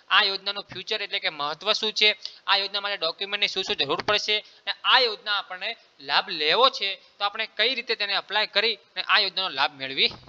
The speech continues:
શકીશું, સંપૂર્ણ માહિતી આપણે આ વીડિયોની અંદર આપીશું. તો મિત્રો, અંત સુધી બન્યા રહેજો. જેની પહેલા જો તમે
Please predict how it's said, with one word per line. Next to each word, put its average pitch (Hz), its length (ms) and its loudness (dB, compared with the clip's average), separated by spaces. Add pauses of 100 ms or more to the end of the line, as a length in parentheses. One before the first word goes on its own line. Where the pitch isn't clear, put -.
(120)
શકીશું, 208 500 2 (200)
સંપૂર્ણ 247 400 0
માહિતી 202 300 0
આપણે 185 300 2 (300)
આ 220 140 4
વીડિયોની 185 380 -2
અંદર 170 220 -2
આપીશું. 208 640 -2 (200)
તો 190 60 -6
મિત્રો, 220 420 -4 (240)
અંત 214 220 0
સુધી 170 380 -4 (200)
બન્યા 175 240 4
રહેજો. 135 300 -4 (240)
જેની 190 180 0
પહેલા 269 220 2
જો 254 100 -2
તમે 247 220 -2